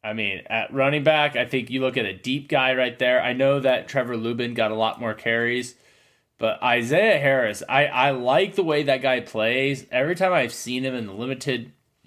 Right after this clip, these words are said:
in the spring games, I see him, I think to myself, like, "I don't know why we're trying to bring in eight scholarship running backs when you have a guy like this as a deep cut." Like, he is a really, really good,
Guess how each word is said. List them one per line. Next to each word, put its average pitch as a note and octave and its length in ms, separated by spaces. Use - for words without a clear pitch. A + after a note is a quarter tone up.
in B2 340
the G#2+ 60
spring A#2+ 420
games, A#2+ 260
I A2 100
see A2 280
him, B2 240
I B2+ 140
think D3 240
to C3+ 60
myself, B2 520
like, B2 220
"I D3+ 140
don't G#3+ 240
know G#3 100
why E3 300
we're E3 120
trying D#3+ 260
to C#3+ 40
bring C#3+ 240
in C3 260
eight C#3+ 260
scholarship C3+ 600
running B2 300
backs G2 360
when A2+ 100
you A#2+ 100
have A#2+ 100
a A#2+ 60
guy B2 200
like A2 240
this A2 260
as G#2+ 80
a G2+ 80
deep G2 300
cut." F#2 240
Like, G#2+ 200
he F3+ 180
is D#3 180
a A#2+ 140
really, E3 600
really D3 300
good, A#2 480